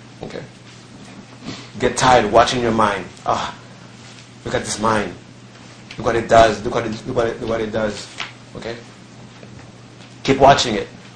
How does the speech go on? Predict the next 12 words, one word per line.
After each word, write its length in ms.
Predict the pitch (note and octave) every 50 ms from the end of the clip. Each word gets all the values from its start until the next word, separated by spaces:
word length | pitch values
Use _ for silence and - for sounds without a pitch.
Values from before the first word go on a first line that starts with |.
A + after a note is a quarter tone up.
| - -
In 100 | B2+ B2+
your 160 | B2+ B2 B2
own 300 | C3+ C#3+ D3 C#3+ C#3 C3
way, 240 | C3+ C3 C3 C3+ -
appreciate 800 | A#2+ A2 - - - F3+ F3 - - C#3+ B2+ A#2 A2+ A2 G#2+ - - - - - - -
what 320 | - A2 A#2 B2+ C#3 - D#3+
is 140 | C#3+ C3 C3+
it 120 | A2+ -
that 220 | B2+ A2+ A2 -
disturbs 440 | A#2 G#2+ - - - B2 A#2+ A#2+ A2
your 100 | A2 G2+
mind. 260 | F#2 F#2+ F#2+ F#2+ F#2+